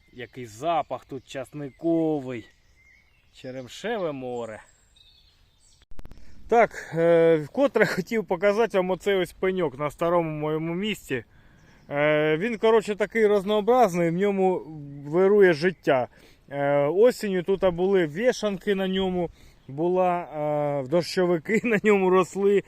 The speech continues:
і також, е, рядовка червоніюча росла. Ну, навесні на ньому росте пезиза, якщо я правильно вимовляю, це ось так дядько Google каже, ці грибочки називаються.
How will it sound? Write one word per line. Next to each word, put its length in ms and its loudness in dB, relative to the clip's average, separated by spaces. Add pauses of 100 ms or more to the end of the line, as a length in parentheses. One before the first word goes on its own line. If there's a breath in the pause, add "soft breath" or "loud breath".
(300 loud breath)
і 100 -6
також, 720 -2
е, 260 2 (380)
рядовка 560 4
червоніюча 720 -2
росла. 400 -4 (380 soft breath)
Ну, 160 -8
навесні 560 2
на 100 0
ньому 280 0
росте 360 0
пезиза, 640 0 (320 loud breath)
якщо 300 0
я 140 6
правильно 500 0
вимовляю, 680 -2 (520 soft breath)
це 200 -4
ось 180 -4
так 440 -8
дядько 400 -10
Google 380 -8
каже, 300 -10
ці 160 -12
грибочки 540 -10
називаються. 840 -8